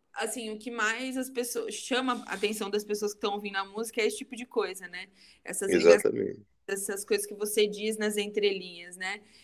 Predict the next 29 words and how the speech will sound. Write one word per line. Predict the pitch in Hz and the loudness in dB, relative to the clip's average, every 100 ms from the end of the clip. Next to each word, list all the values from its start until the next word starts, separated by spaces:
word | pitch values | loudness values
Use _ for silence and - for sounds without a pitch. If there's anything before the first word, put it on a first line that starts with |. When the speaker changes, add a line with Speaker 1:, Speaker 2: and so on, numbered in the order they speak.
| - _ | -20 _
Speaker 1:
E | - 175 180 180 175 165 165 139 | -8 -6 -4 -4 0 4 4 4
é | 180 | 2
muito | 190 214 240 | 2 2 4
legal | 254 294 277 | 6 8 6
você | 277 240 | 4 -4
se | - | 0
preocupar | 214 208 208 202 208 | 4 4 4 2 2
com | 214 | -4
isso. | 190 185 214 240 208 | -6 -4 -4 -2 -4
Acho | 208 | -4
que | 214 | -6
todo | 214 208 | -4 -4
mundo | 220 226 | -6 -12
que | - | -16
compõe | - 208 208 196 202 | -10 -10 -8 -10 -8
tem | 208 | -10
que | 202 - | -10 -14
pensar, | 202 202 196 185 | -14 -8 -6 -4
de | |
certa | - 190 196 | -4 -6 -8
forma, | - 185 190 - - - - | -6 -6 -6 -14 -20 -20 -10
em | |
deixar | 185 190 - 175 | -2 -2 0 0
livre | 185 190 208 202 | 0 -2 -2 -4
pra | 202 190 | -2 -2
interpretação | 190 185 185 190 190 185 - 185 185 202 | 0 -4 -4 -8 -6 -6 -4 -4 -2 -4
as | 196 | -4
coisas, | - 190 185 196 202 196 | -4 -4 -2 0 -2 -2
né? | 190 185 | -2 -2